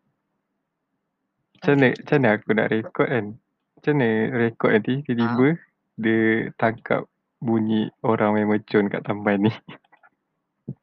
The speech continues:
Speaker 2: Eh, ada orang main mercun lagi ke tu? Aku nak
Speaker 1: Dia
Speaker 2: cakap kan.
Speaker 1: struggle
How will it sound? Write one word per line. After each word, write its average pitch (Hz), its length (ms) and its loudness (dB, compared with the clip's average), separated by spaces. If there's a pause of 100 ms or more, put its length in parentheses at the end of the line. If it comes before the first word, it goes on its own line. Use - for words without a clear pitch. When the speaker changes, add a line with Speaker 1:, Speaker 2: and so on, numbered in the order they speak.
(440)
Speaker 2:
Eh, - 180 -6
ada - 220 -6
orang 196 180 -4
main 202 160 -6
mercun 196 220 -8
lagi 185 200 -10
ke 160 120 -16
tu? 120 260 -14
Aku - 140 -14 (180)
nak 151 140 -14
Speaker 1:
Dia 127 140 -2
Speaker 2:
cakap 123 80 2
kan. - 20 -18
Speaker 1:
struggle 127 680 4